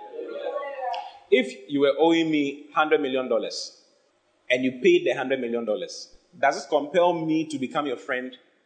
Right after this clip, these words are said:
after you've paid it? Not at all. You owed me and you've paid me. Everybody should go their way. Or, but God was looking for something beyond just satisfying his anger. He was looking for something called friendship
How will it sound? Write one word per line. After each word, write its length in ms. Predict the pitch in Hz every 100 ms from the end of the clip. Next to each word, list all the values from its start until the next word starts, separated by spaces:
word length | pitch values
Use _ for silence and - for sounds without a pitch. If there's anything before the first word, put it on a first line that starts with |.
| _ -
after 240 | 139 143
you've 200 | 127 -
paid 180 | 127 117
it? 140 | - - - _ _ _ _ -
Not 140 | 165
at 80 | 135
all. 320 | 139 107 - - - _ _ _
You 180 | - 143
owed 240 | 185 185 156
me 200 | 139 - - - _ _ -
and 140 | 123
you've 160 | 123 -
paid 240 | 143 135
me. 220 | 123 98 -
Everybody 320 | 156 151 -
should 140 | -
go 140 | 123 131
their 200 | 117 104
way. 140 | 104 - _ _ _ _ _ _ -
Or, 340 | 113 147 - - - _ - -
but 180 | 139 143
God 180 | 165 226
was 160 | 170 139
looking 380 | 180 202 190
for 200 | 190 -
something 640 | 135 - 175 180 185 180 135
beyond 760 | 143 131 131 165 170 170 139
just 560 | 160 151 - - - -
satisfying 760 | - 160 165 - 165 147 156
his 160 | 135 120 135
anger. 260 | 139 127 - - _ _ _ _ _
He 100 | 139
was 220 | 143 139 143
looking 300 | 170 190 185
for 140 | 143
something 540 | 135 160 156 160 160 156
called 320 | 156 143 139
friendship 500 | - 131 139 -